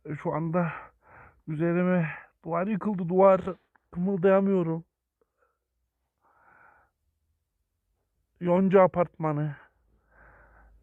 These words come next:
Evet. Onuncu blok beyefendi. Be-, yedinci kattaydım. Bir üst kat daha var.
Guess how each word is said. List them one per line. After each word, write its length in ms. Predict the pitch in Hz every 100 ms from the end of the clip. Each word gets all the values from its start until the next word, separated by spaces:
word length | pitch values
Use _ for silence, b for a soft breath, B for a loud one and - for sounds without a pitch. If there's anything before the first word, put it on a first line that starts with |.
| _ _ _ -
Evet. 300 | 180 185 180 - - - B B B _ _ -
Onuncu 500 | 190 196 196 185 185
blok 340 | 180 170 -
beyefendi. 600 | 175 170 175 175 170 151 - - _ _ _ _ b b b b b b b b b _ _ B B B B _
Be-, 140 | 165 - _ _ _ _ _ _ _ _ _ _ _ _ _ _ _ - B B -
yedinci 580 | 175 165 175 180 170
kattaydım. 760 | 160 180 165 - 160 156 160 165 _ _ -
Bir 160 | 190
üst 200 | 180 -
kat 180 | - 180 -
daha 240 | 190 196
var. 200 | 185 170